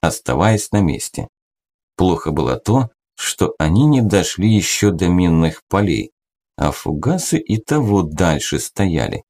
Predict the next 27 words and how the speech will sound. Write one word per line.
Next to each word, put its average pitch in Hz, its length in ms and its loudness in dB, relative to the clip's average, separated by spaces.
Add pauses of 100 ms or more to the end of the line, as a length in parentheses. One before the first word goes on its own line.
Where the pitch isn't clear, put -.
(500)
Накрыть 90 640 0
их 175 240 -4
не 90 100 2
получится. 104 720 -4 (840)
Похоже, 175 640 2
они 131 260 4
решили 139 440 2
во 104 220 4
что - 300 0
бы 107 120 4
то 95 140 2
ни 90 140 4
стало 120 420 0 (100)
прикончить 104 960 2
прыткую 82 540 2
мишень. 98 520 0 (960)
Илья 101 380 2
вначале 135 480 0
рассчитывал, 156 760 0 (220)
что - 400 -2
они 139 180 6
тупо 120 500 0
попрут 101 560 0
к 80 120 -4
базе 104 440 4
по 113 220 -2
центру, 85 680 0